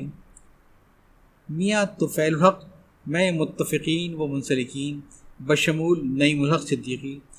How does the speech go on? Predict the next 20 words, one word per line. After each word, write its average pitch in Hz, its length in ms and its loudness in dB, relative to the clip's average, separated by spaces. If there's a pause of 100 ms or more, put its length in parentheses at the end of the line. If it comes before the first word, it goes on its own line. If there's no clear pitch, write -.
(320)
اور 208 260 6
مشہور 214 440 0
و 208 100 2
معروف 170 520 0 (140)
ڈائجسٹر 151 600 4 (680)
الطاف 170 600 2 (560)
الحق 185 380 0 (180)
قریشی، 139 540 2 (640)
میں 190 280 2
صحافیان 165 680 0
ہم 143 200 2
خیال 123 440 2 (440)
بشمول 160 720 0 (360)
مجیب 175 500 2
الحق 196 320 8 (160)
ہاشمی 139 540 -2 (680)
اور 170 280 2
نذیر 160 360 2
الحق 165 260 0
ناجی، 127 520 2